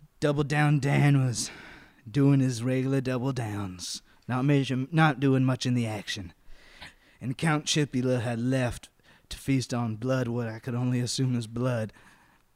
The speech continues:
but he left and did not say a word. So it was at that moment, it was me, Double Down Dan, and Django the Django, and his, and his dullard,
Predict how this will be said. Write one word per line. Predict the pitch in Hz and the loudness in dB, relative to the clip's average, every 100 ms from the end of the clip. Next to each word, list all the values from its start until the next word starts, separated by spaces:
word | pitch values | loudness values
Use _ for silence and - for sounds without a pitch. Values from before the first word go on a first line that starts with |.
| _ | _
but | 123 | -4
he | 123 | 0
left | 135 139 139 - | 2 2 2 0
and | 123 | 0
did | 120 131 | 0 -2
not | 131 - | -4 -4
say | 139 120 | -8 -8
a | |
word. | 107 107 107 - _ _ _ - _ - - - - _ _ | -8 -6 -8 -10 _ _ _ -20 _ -20 -20 -20 -20 _ _
So | - 135 135 | -4 0 2
it | |
was | 147 139 | 2 2
at | 151 156 | 2 4
that | 151 | 4
moment, | 156 156 156 139 | 4 4 4 2
it | |
was | 127 120 | 0 0
me, | 143 143 | 0 0
Double | 135 135 139 | 0 0 0
Down | 139 139 131 | 0 0 2
Dan, | 143 143 143 123 - _ _ _ - - - _ - - _ _ _ _ _ - - - - - - | 2 2 2 0 -6 _ _ _ -20 -20 -20 _ -20 -20 _ _ _ _ _ -20 -20 -20 -20 -20 -18
and | 104 | -10
Django | 107 131 127 131 | -2 0 0 0
the | 127 | -2
Django, | 113 123 95 90 80 71 - _ _ _ _ _ - | -4 -4 -4 -8 -12 -14 -18 _ _ _ _ _ -6
and | 113 113 | -2 -2
his, | 104 98 - | -4 -6 -8
and | 117 101 | -6 -4
his | 113 | -6
dullard, | 107 127 123 117 104 | -4 0 0 0 -4